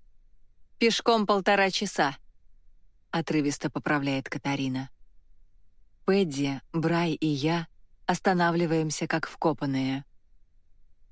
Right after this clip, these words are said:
"Полтора ча-, чего?" захлёбывается Брайан. "Но должны же быть",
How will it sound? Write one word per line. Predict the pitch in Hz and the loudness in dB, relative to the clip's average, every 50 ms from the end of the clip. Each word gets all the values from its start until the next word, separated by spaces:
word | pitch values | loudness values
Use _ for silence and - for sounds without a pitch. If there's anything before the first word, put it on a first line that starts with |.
| - - | -12 -6
"Полтора | 165 165 156 - 160 165 170 170 | -6 -6 -2 -2 0 0 0 0
ча-, | 160 - - 175 165 147 - - _ - - - _ _ - _ - | 0 0 0 0 -2 -2 -6 -16 _ -20 -20 -20 _ _ -20 _ -6
чего?" | - - - - 190 233 240 240 233 226 240 254 254 254 247 233 226 208 190 180 - - - - - - - - - - - - - - _ - | -2 0 2 4 4 4 4 4 4 2 2 4 4 4 4 4 2 0 -2 -4 -10 -20 -20 -20 -20 -20 -20 -20 -20 -20 -20 -20 -20 -20 _ -6
захлёбывается | 170 156 165 151 - 165 156 147 139 139 131 139 139 139 - - 151 | -2 -2 -2 -2 0 0 0 0 0 -2 -2 -4 -4 -4 -4 -4 -4
Брайан. | 143 - 143 139 135 135 135 131 127 - - - - - - - _ - - - - - - - - - - - - - _ - - _ | -2 -2 -2 -4 -4 -4 -6 -8 -10 -14 -20 -20 -20 -20 -20 -20 _ -20 -20 -20 -20 -20 -20 -20 -20 -20 -20 -20 -20 -20 _ -20 -18 _
"Но | 165 160 160 160 160 | -8 -6 -4 -2 -2
должны | 156 156 160 160 160 147 151 151 165 170 185 202 | 0 0 0 0 0 -2 -2 -2 0 0 2 2
же | 190 175 170 | 2 2 0
быть", | 147 143 165 175 170 151 - - | 2 2 2 2 2 2 0 -6